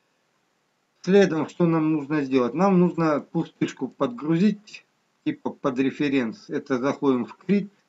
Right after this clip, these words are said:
находим, так, э, Free Image Plan, ставим галочку, Apply, Close,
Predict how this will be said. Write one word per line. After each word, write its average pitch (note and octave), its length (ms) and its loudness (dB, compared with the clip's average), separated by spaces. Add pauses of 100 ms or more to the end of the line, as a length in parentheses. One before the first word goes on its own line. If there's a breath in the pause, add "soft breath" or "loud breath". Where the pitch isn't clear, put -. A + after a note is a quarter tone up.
(180)
находим, C#3 1000 -2 (1160)
так, - 720 -10 (480)
э, B2+ 60 -8
Free C#3 800 0
Image D#3 400 0 (180)
Plan, G3+ 440 0 (1400)
ставим C3+ 520 -2
галочку, F3 880 -2
Apply, F3+ 680 -2 (1200)
Close, E3+ 640 -2